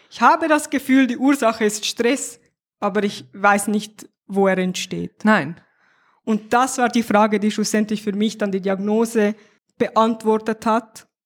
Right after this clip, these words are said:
Speaker 1: im Sinne davon, dass ich gelernt habe, okay, Stress ist nicht nur das, was wir halt kennen,
Speaker 2: Mhm.
Speaker 1: vielleicht vom Fernsehen, vielleicht vom Hausarzt,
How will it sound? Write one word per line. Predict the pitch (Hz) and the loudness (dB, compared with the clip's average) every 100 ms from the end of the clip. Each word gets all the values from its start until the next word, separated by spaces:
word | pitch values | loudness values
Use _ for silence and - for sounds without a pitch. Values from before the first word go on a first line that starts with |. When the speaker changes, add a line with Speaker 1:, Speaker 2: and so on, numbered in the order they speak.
| _ _ _ | _ _ _
Speaker 1:
im | 233 220 | 0 0
Sinne | - 220 208 | 0 0 2
davon, | 202 208 214 214 | 2 2 0 -4
dass | 196 196 | -4 -4
ich | 202 - | -6 -2
gelernt | 196 190 196 | 2 2 2
habe, | 196 180 | -2 -2
okay, | 180 - 196 196 185 - _ _ _ | -4 -2 0 2 -2 -10 _ _ _
Stress | - - 208 208 208 | -12 -6 0 2 2
ist | 202 - | -4 0
nicht | 202 - | 0 0
nur | 190 | -2
das, | 180 190 190 | 2 0 0
was | 190 185 | -4 -2
wir | 185 | -2
halt | 185 175 - - _ _ _ | 0 -2 -6 -18 _ _ _
kennen, | - 220 208 202 196 196 208 | -2 0 2 2 2 4 4
Speaker 2:
Mhm. | 185 214 226 | 2 -2 -6
Speaker 1:
vielleicht | - 196 190 190 190 | -6 0 2 2 -2
vom | - - 196 190 185 185 185 185 180 _ _ | -10 -2 0 0 -2 -8 -8 -10 -12 _ _
Fernsehen, | - 214 208 214 208 196 202 | -6 -2 0 0 2 2 0
vielleicht | 202 185 214 214 | -2 0 2 0
vom | 196 175 | -6 -2
Hausarzt, | 196 208 190 196 196 196 - - | 0 2 4 4 2 -2 -10 -14